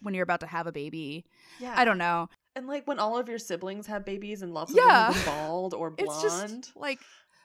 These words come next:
Speaker 1: maybe don't say that on, I don't know. Just, like, I don't understand people who, like, I think that having a gender preference, you know, I don't, I think that
Speaker 2: Mm-hmm.
Speaker 1: that's totally normal and there's nothing wrong with,
Speaker 2: Yeah.
Speaker 1: like, being disappointed if you find out you're having a boy and you wanted a girl or whatever. But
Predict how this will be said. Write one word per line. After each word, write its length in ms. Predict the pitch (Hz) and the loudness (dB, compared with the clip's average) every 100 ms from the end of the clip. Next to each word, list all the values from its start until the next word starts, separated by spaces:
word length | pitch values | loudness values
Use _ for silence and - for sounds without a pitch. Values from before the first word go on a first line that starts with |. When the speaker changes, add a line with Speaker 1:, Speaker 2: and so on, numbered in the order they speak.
| - | -4
Speaker 1:
maybe 180 | 277 466 | -2 2
don't 220 | 247 269 | 2 0
say 200 | - 202 | 0 0
that 160 | 185 170 | 2 0
on, 160 | 165 - - | 0 -6 -8
I 60 | |
don't 120 | 180 131 | -6 -6
know. 140 | 131 - - - - | -10 -14 -20 -20 -8
Just, 220 | 285 - | -4 0
like, 160 | 294 - | 0 2
I 80 | 220 | 0
don't 160 | 254 226 | 2 0
understand 440 | 220 202 208 190 | -4 -4 -4 -6
people 280 | - 190 180 | -8 -6 -6
who, 300 | 180 175 165 - | -4 -4 -4 -4
like, 160 | 180 - | -6 -6
I 80 | |
think 260 | 180 220 220 | -4 -4 -4
that 180 | 185 170 | -4 -2
having 340 | 180 175 170 | -2 -4 -6
a 280 | - 165 160 | -8 -8 -8
gender 340 | 175 202 196 | -4 -2 -2
preference, 720 | 190 190 170 - 185 175 - - | -4 -4 -6 -6 -6 -6 -12 -12
you 60 | 175 | -8
know, 300 | 151 131 160 - | -6 -8 -10 -8
I 60 | |
don't, 120 | 190 - | -6 -4
I 40 | |
think 140 | 190 190 | -4 -4
that 60 | |
Speaker 2:
Mm-hmm. 40 | 185 | -4
Speaker 1:
that's 140 | 175 | -6
totally 380 | - 175 190 233 | -2 -2 0 -2
normal 320 | 202 190 185 | 0 0 0
and 80 | 175 | -4
there's 180 | 170 180 | -4 -6
nothing 240 | 170 190 | -8 -8
wrong 200 | 175 165 | -4 -2
with, 80 | 165 | 0
Speaker 2:
Yeah. 60 | 302 | -2
Speaker 1:
like, 140 | 165 - - - _ | -4 -10 -20 -20 _
being 200 | 220 214 | -4 -2
disappointed 580 | 196 190 185 185 170 160 | -2 -4 -6 -4 -4 -4
if 80 | 165 | -6
you 80 | |
find 240 | 165 165 160 | -8 -8 -6
out 100 | 147 | -6
you're 80 | 170 | -8
having 220 | 156 156 | -8 -8
a 40 | |
boy 180 | 151 151 | -8 -8
and 80 | 151 | -8
you 60 | |
wanted 160 | 151 147 | -8 -10
a 40 | |
girl 220 | 151 151 151 | -10 -10 -8
or 80 | |
whatever. 340 | 143 139 139 165 - - _ _ | -8 -8 -8 -12 -16 -20 _ _
But 240 | 240 240 | 8 8